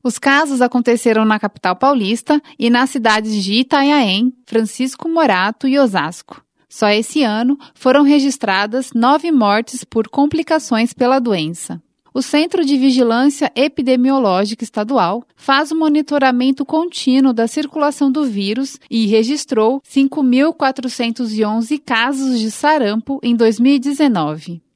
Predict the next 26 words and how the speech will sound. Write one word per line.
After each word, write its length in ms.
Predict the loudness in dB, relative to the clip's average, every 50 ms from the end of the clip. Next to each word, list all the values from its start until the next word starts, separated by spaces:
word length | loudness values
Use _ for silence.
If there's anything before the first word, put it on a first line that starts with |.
| _ _
A 140 | -6 -6 -4
secretaria 680 | -2 -2 -2 0 0 -2 0 0 0 0 0 0 -2
considera 720 | -2 -2 -6 -6 -4 -6 -6 -2 0 0 0 0 0 -2 -4
os 100 | -6 -8
portadores 800 | -6 -2 -2 -2 0 0 -2 -2 2 2 2 2 2 2 0 -4
de 180 | -4 -4 -4 -4
doenças 600 | -2 0 0 0 0 0 -2 -4 -6 -6 -6 -6
crônicas, 680 | -6 -4 -2 -2 -2 -2 -4 -6 -6 -8 -8 -8 -12 _
como 240 | -8 -6 -4 -4 -4
diabetes, 760 | 0 0 0 0 0 0 0 0 -2 -4 -6 -8 -10 -10 -8 -6 -4
hipertensão 960 | -4 -2 0 0 -2 0 0 0 0 0 -2 -2 -2 -2 -2 -2 -2 -4 _ _ _ -4
e 220 | 0 2 2 4
imunodeprimidos, 1300 | 4 4 4 4 4 4 4 2 2 2 2 0 0 2 0 2 2 2 0 -4 -6 -6 -8 -10 -10 -16 -18 _
como 240 | -4 0 0 0 2
pessoas 640 | 2 0 -2 -2 0 0 0 2 2 2 2 2
em 80 | 0 0
condições 600 | 2 0 0 0 0 -2 -2 -2 0 2 2 2
de 120 | 2 0
risco, 520 | 0 0 -2 -4 -4 -6 -10 -16 -20 -20 _ _ _ _ _ _ -2
pois 220 | -2 0 2 2
elas 240 | 2 2 2 -2 -2
são 160 | -2 -4 -2
mais 260 | -2 -2 -4 -4 -4
vulneráveis 680 | -4 -4 -2 0 0 0 2 0 0 0 -2 -2 -2 0
a 80 | 0 0
infecções. 880 | 0 0 -2 -2 -6 -6 -8 -12 -10 -8 -6 -6 -8 -10 -12 -16 -20